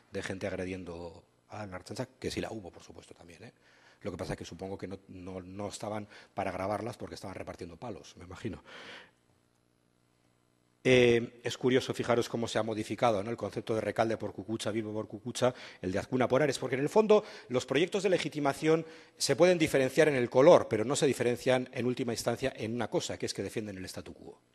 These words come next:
Y cuando lo defienden, están todos unidos, de la mano y en alegre, en alegre vivilqueta.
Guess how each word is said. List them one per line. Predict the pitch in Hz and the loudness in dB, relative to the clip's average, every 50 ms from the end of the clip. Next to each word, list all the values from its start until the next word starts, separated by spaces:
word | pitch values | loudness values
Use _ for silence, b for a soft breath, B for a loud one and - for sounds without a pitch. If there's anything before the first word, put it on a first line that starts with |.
| _ | _
Y | - | -18
cuando | 110 - 107 95 98 | -16 -14 -14 -14 -12
lo | 101 95 | -12 -12
defienden, | 92 - - 147 135 123 127 131 143 - b b b b b b | -12 -8 -6 -6 -6 -6 -8 -12 -14 -14 b b b b b b
están | 120 107 - - 117 110 104 | -14 -12 -8 -6 -8 -6 -6
todos | - 113 117 113 - - - | -6 -6 -6 -6 -8 -10 -12
unidos, | - 107 113 117 104 - 82 - - - _ | -10 -6 -6 -6 -8 -8 -14 -18 -20 -20 _
de | - 107 | -10 -8
la | 104 104 | -6 -2
mano | 135 160 160 160 170 165 - B B B B | 0 0 0 0 -2 -4 -6 B B B B
y | - | -6
en | 104 98 | -4 -2
alegre, | 104 110 110 104 104 98 - | 0 -2 -2 -2 -4 -8 -8
en | - 107 101 | -12 -6 -2
alegre | 101 107 107 104 104 92 | 0 2 2 2 2 0
vivilqueta. | 87 90 85 80 82 - 69 - - - | 0 -2 -4 -6 -10 -12 -14 -14 -14 -18